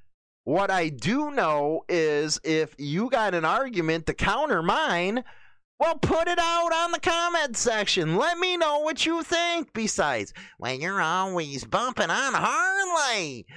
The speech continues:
You're an asshole." Okay, yeah, well, yeah, I agree I'm an asshole. But, you know, at least give some kind of argument other than that.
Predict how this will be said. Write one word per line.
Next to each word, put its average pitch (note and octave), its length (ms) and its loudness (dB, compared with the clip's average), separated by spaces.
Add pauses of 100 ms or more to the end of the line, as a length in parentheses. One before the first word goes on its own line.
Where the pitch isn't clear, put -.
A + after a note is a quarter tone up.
(160)
You're A#3+ 360 0
an C#3 140 -2
asshole." E3 1160 0 (640)
Okay, B3+ 760 0
yeah, B3+ 80 0
well, C#3 280 0
yeah, A#2 280 0
I A#2 80 0
agree G#2+ 320 -4
I'm D#2+ 140 -6
an D#2 80 -12
asshole. A2+ 560 -4 (260)
But, D#3 420 0
you G3 220 0
know, E3+ 200 2
at F#3 140 0
least A#3 540 0
give F#3 240 0
some C#4 560 0
kind B3+ 300 0
of - 80 -2
argument D#3+ 640 0
other D#3+ 340 2
than D3+ 380 0 (240)
that. A2+ 680 -4